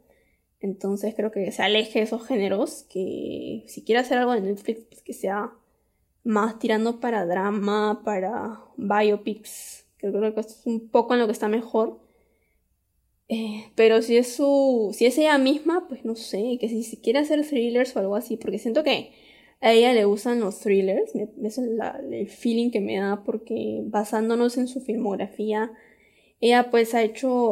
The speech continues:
buenos thrillers, ¿no? Como, eh, Animales Nocturnos, Nocturnal Animals,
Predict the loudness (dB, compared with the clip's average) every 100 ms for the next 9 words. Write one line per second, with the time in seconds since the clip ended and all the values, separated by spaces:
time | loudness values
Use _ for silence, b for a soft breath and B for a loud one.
0 | 4 4 4 4 2 4 4 2 -2 -2
1 | -4 -4 -6 -8 -12 -16 -14 -6 -4 -2
2 | 0 2 2 2 2 -2 -2 -2 0 0
3 | 0 -2 -6 -10 -6 -4 0 0 0 -2
4 | -2 -4 -8